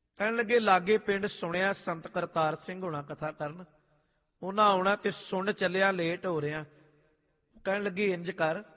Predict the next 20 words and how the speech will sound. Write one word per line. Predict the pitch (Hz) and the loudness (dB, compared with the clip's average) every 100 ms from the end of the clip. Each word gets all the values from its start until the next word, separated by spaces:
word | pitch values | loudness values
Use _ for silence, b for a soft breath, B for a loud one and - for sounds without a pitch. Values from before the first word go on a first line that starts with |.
| _ _ 151 | _ _ -6
ਮੈਂ | 170 220 | 0 2
ਵੀ | 285 | 2
ਉਹਨਾਂ | 285 269 277 | 0 0 0
ਨੂੰ | 262 | -2
ਸੁਣ | - 175 151 | -6 -6 -4
ਜਾਣਾ। | 147 117 - - _ _ _ _ _ _ _ _ _ _ _ _ _ _ _ _ _ _ _ _ | -6 -6 -14 -20 _ _ _ _ _ _ _ _ _ _ _ _ _ _ _ _ _ _ _ _
ਤੂੰ | 208 208 | -8 -6
ਸਾਈਕਲ | - 180 180 202 202 | 0 0 2 0 0
ਦੇ | 202 | 0
ਪਿੱਛੇ | 196 175 - 208 | -2 -8 -2 -2
ਬਹਿ, | 185 190 214 | 2 2 2
ਮੈਂ | 190 180 | 0 -2
ਚਲਾਉਣਾ, | - 175 151 165 | -2 -2 0 -2
ਤੂੰ | 190 196 196 | -4 -6 -6
ਬਜ਼ੁਰਗ | 170 160 175 196 | -4 -2 -2 -4
ਆ।" | 175 143 - _ _ _ _ _ _ _ _ _ - | -6 -10 -20 _ _ _ _ _ _ _ _ _ -6
ਕਹਿਣ | 170 | -4
ਲੱਗੇ, | 156 139 | -4 -8
"ਠੀਕ | 156 156 190 | -10 -12 -14
ਆ।" | - | -18